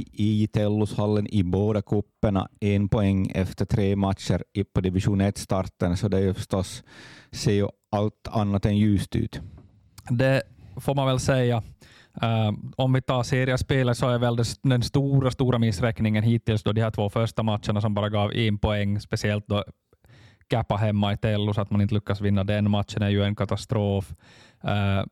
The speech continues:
Speaker 2: den här match-, den här insatsen, prestationen mot S J K Akademia var ju under all kritik.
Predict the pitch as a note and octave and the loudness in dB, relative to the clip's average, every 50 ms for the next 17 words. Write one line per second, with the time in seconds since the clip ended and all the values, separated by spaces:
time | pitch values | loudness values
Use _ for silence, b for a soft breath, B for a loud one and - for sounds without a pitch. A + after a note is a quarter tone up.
0 | - _ _ A#2+ A2+ G#2 G#2+ A2 A2 G#2+ G#2+ - - - G#2+ A2 G#2 G#2 G#2 - | -12 _ _ -2 0 2 2 2 2 2 0 -2 -4 -4 -2 0 0 0 0 2
1 | A#2+ A2+ A2+ A2 G#2+ - A#2+ G#2+ - - - - A2+ G#2 G2+ G2+ A2 - - _ | 2 2 2 2 2 0 -2 -2 -2 -4 -4 -2 0 0 0 -2 -4 -8 -16 _
2 | - _ _ - - A2+ G#2 - - G2+ - - - A#2 A2+ A2+ A2 A2 G#2+ G#2+ | -20 _ _ -4 -2 -2 0 0 -2 -4 -2 0 0 2 2 4 4 4 4 2
3 | G#2+ G#2 G#2+ A2+ - A2 G#2+ G#2 - G#2 G#2 - - G2+ G2 - G2+ G#2 G#2 - | 2 0 -2 -2 -2 -2 -2 0 0 -2 -2 -2 -4 -4 -2 0 -2 0 0 -2
4 | A2 - G#2+ G#2 G#2 G2+ G2 G2 G2+ G2+ G2+ G2+ - G#2 G#2+ G#2 G2+ G2+ G2+ G2+ | -2 0 2 2 2 2 2 2 2 2 2 0 0 0 0 0 0 0 0 0
5 | G2 G2+ - - G2 - - G2 G2 G2 F#2+ - - - | -2 -2 -4 -6 -6 -4 -2 0 0 0 -2 -4 -8 -12